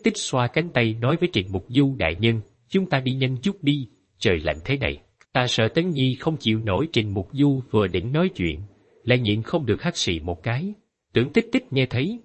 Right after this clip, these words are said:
nhịn không được cười nói: "Đại nhân, áo choàng của ngài rất rộng nhưng chỉ lo cho Tần Nhi." Hai người cùng choàng sẽ càng ấm hơn. Còn chưa nói xong thì con ngựa chợt hí vang, cơ thể nghiêng ngã rồi ngã xuống một bên.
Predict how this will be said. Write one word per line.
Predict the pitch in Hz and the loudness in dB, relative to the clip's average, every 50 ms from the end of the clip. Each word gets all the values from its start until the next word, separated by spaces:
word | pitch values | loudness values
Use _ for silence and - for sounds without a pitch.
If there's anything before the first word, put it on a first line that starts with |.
| _ _ _ | _ _ _
nhịn | 113 107 117 131 | 0 0 0 0
không | - - 190 180 117 | -2 -2 -2 0 2
được | 104 101 - - | 0 0 -2 -2
cười | - 95 85 80 | -2 -2 0 0
nói: | 78 98 98 110 135 165 196 208 - _ _ _ | -2 -2 -2 -2 -2 -2 -4 -6 -8 _ _ _
"Đại | 110 95 80 82 90 98 | -4 -4 -2 -2 -4 -2
nhân, | 104 120 123 131 131 - _ _ _ _ | 0 0 0 0 -2 -8 _ _ _ _
áo | - 120 151 190 - | -2 0 0 0 0
choàng | - 113 98 92 92 | 0 0 0 0 -2
của | - 135 143 | -2 -2 -2
ngài | 131 107 85 76 73 | 0 0 -2 -2 0
rất | - 180 180 - - - | 0 -2 -2 -2 -2 -4
rộng | 95 85 80 87 - 107 | -4 -4 -4 -6 -12 -10
nhưng | 110 104 104 95 87 85 82 | -4 -2 -2 -2 -2 -6 -4
chỉ | - 104 120 | -4 -2 0
lo | 139 131 110 107 104 104 104 - | 0 0 2 2 0 -2 -2 -2
cho | - 107 | -2 -2
Tần | - - 92 80 78 82 95 | 0 -2 -4 -4 -4 -8 -8
Nhi." | 104 107 104 98 98 - _ _ _ - _ _ | -4 -2 -2 -2 -4 -8 _ _ _ -20 _ _
Hai | - - 147 151 147 | -2 0 0 2 2
người | 120 107 101 104 | 4 4 4 2
cùng | 104 - 107 104 107 98 | 2 0 -2 -2 -2 0
choàng | - 107 107 107 107 104 | 2 2 2 2 0 -2
sẽ | - - 127 135 | -2 -2 -2 -2
càng | - - 95 90 92 | 0 0 -2 -2 0
ấm | 87 127 127 147 180 | -2 -4 -4 -2 -2
hơn. | 147 120 127 123 113 113 110 - _ _ _ _ _ _ | 0 4 4 4 2 2 -4 -8 _ _ _ _ _ _
Còn | _ - 117 123 | _ 0 0 0
chưa | 117 - 139 139 | 2 2 2 2
nói | 139 143 156 | 4 2 0
xong | 165 - - 131 127 127 120 | 0 0 -2 -2 -2 -2 -2
thì | - 113 | -2 -2
con | 107 - 120 117 113 107 | 0 0 0 -2 0 -2
ngựa | 90 85 90 98 | 0 0 0 0
chợt | - - 95 90 - - | 0 0 0 0 0 0
hí | - 156 175 165 - | 0 0 0 0 0
vang, | 127 123 120 120 120 - - _ _ | 0 0 0 -2 -4 -8 -12 _ _
cơ | - 165 - - | 4 4 4 4
thể | 117 113 120 | 2 0 0
nghiêng | 135 147 139 147 135 120 | 0 0 0 0 0 -2
ngã | 98 82 78 82 87 92 - | -2 -2 -2 -2 -4 -4 -2
rồi | - 95 90 | 0 0 0
ngã | 82 80 80 107 | 0 -4 -4 -4
xuống | 120 - - 151 170 190 | -2 0 0 0 0 0
một | 127 98 95 - | -2 -2 -2 2
bên. | 110 110 113 110 | 2 2 2 2